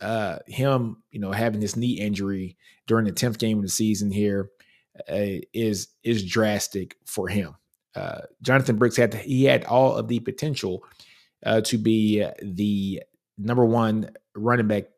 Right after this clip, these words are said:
picked in this upcoming year's draft, but he is, you know, possibly going to stay to, you know, to actually rehab that knee and, and to ensure that when he does go to the N F L, he is a hundred percent.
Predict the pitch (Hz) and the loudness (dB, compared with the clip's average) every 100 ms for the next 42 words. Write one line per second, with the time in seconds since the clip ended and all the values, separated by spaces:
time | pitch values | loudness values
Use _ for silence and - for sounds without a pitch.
0 | _ _ - - 139 127 - 104 98 107 | _ _ -4 0 0 0 -4 -6 -2 -2
1 | - 110 110 - 110 104 101 98 90 98 | -4 -6 -6 -6 -4 -2 -2 -2 -4 -2
2 | 113 135 - - - 104 90 107 123 110 | 2 2 0 -4 -2 -2 -2 -2 0 0
3 | 113 110 101 - - - - _ _ _ | 2 2 0 -4 -12 -20 -20 _ _ _
4 | - 107 107 104 - - - 131 143 139 | -4 0 0 -2 -6 -10 0 0 2 -2
5 | 113 120 120 131 110 110 113 117 - - | 0 0 -2 -4 2 2 2 -2 -6 0
6 | 110 104 90 - 135 113 104 110 113 - | 2 2 0 -10 -8 -6 -4 0 0 0
7 | 110 110 117 107 107 104 92 101 113 120 | -4 -2 0 0 0 -2 -4 -2 -2 -2
8 | 117 - 101 101 95 - 104 107 107 - | -4 -4 -4 -4 -4 -8 -8 -2 -2 0
9 | 120 107 104 90 - - - _ _ - | 0 0 -2 -4 -10 -16 -20 _ _ -4
10 | 113 127 110 117 117 123 113 107 110 110 | 2 2 4 4 4 2 0 -2 0 -2
11 | - 120 117 104 92 98 110 104 104 104 | 0 2 4 2 0 -2 -2 -2 -2 -2
12 | 101 92 - 90 | -4 -6 -4 -6